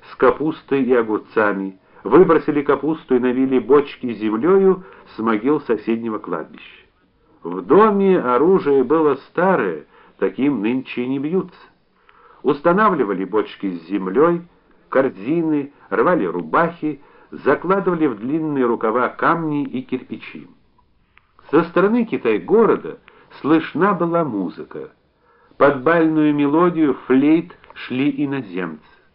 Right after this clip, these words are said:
Знакомыми улицами шли они журавлиным шагом, стараясь не сбиться с ноги. Шли мушкетеры, копейщики. В первых рядах шли два пастора, Бер и Буссов.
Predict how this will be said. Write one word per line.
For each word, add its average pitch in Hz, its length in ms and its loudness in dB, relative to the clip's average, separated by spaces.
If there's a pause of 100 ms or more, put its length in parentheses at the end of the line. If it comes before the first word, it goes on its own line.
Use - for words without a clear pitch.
(420)
Знакомыми 156 920 0
улицами 143 680 -4
шли 110 320 -2
они 143 420 0 (200)
журавлиным 131 760 2
шагом, 110 640 -2
стараясь 127 540 -2
не 117 160 -4
сбиться 110 420 -10
с - 100 -14
ноги. 78 400 -10 (480)
Шли 185 300 -4
мушкетеры, 170 880 0 (260)
копейщики. 82 1000 -4 (680)
В - 140 -20
первых 202 480 4
рядах 165 400 2
шли 170 360 -4
два 175 220 -2
пастора, 110 640 -2
Бер 175 460 0
и 131 100 -4
Буссов. 92 640 -8